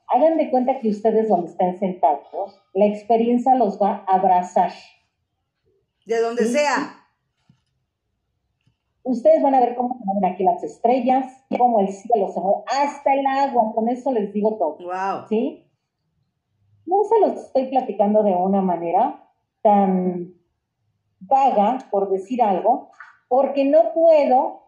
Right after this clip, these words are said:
Speaker 1: no puedo hacerlo de, de
Speaker 2: No,
Speaker 1: otra manera más
Speaker 2: tiene,
Speaker 1: que ustedes
Speaker 2: Nayeli,
Speaker 1: vengan a vivirlo.
Speaker 2: tienen que vivir la
Speaker 1: ¿Sí?
Speaker 2: experiencia.
Speaker 1: Que, que ustedes,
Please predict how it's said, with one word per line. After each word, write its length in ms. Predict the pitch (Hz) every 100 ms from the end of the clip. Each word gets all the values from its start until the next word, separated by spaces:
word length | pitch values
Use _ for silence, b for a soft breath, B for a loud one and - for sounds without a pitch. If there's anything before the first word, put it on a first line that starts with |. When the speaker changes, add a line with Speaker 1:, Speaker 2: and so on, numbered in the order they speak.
| _ _ _ _ -
Speaker 1:
no 300 | 214 277 277
puedo 280 | 285 269 262
hacerlo 800 | 254 247 262 247 220 214 233 247 _ _ _ _ -
de, 320 | 202 196 190 -
de 140 | 208
Speaker 2:
No, 180 | 202 220 220
Speaker 1:
otra 140 | 254
manera 360 | 220 196 202 226
más 60 |
Speaker 2:
tiene, 220 | 330 392 392
Speaker 1:
que 60 | 233
ustedes 420 | 240 269 294 302
Speaker 2:
Nayeli, 320 | 349 359 359
Speaker 1:
vengan 380 | 269 262 254 254
a 60 | 220
vivirlo. 360 | 220 220 294 285
Speaker 2:
tienen 320 | 320 349 349
que 120 | 320
vivir 320 | 294 285 320
la 100 | 330 330
Speaker 1:
¿Sí? 80 | 214
Speaker 2:
experiencia. 840 | 294 311 330 392 - 339 220 -
Speaker 1:
Que, 180 | 233 233 233 -
que 160 | 240 240
ustedes, 760 | 247 - - 269 277 311 -